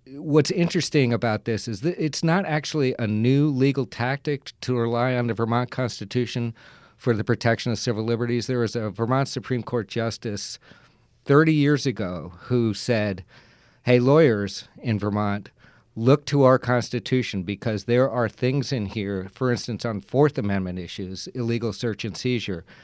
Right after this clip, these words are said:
that, uh, ha-, offer greater protections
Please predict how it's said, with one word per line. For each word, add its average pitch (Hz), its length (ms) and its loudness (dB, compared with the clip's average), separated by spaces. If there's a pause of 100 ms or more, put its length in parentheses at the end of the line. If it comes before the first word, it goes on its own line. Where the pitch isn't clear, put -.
(300)
that, 107 320 0 (120)
uh, 113 160 0
ha-, 135 240 -2
offer 127 320 2
greater 127 460 4
protections 113 800 -4